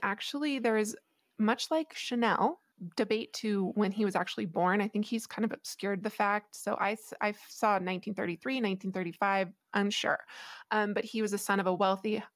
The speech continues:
Hamburg businessman. And like Chanel, Karl obscured his past. But that was something that journalist Alicia Drake went a long way in uncovering in her very highly acclaimed, but also highly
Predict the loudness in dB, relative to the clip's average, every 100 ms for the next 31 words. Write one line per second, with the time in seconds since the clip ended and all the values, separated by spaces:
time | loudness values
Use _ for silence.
0 | _ 0 0 2 0 0 -2 -2 -2 -2
1 | 0 2 2 0 -4 -12 -10 -2 0 0
2 | -4 -4 0 0 0 0 4 6 4 2
3 | _ -2 2 2 0 -6 -4 -2 -4 -4
4 | -4 -4 -6 -14 -6 -2 0 0 -4 -10
5 | -8 0 2 2 -2 -4 0 0 0 -2
6 | 0 0 -2 0 2 2 0 -8 -16 -16
7 | -16 -2 0 2 0 0 4 4 6 6
8 | 4 6 4 4 2 2 0 2 0 0
9 | 0 2 2 2 0 -2 -2 2 2 2
10 | -4 _ _ -8 0 4 4 4 2 -2
11 | -10 0 0 2 0 -2 -2 2 4 4
12 | 2 0 2 0 -2 -6 0 0 2 2
13 | 0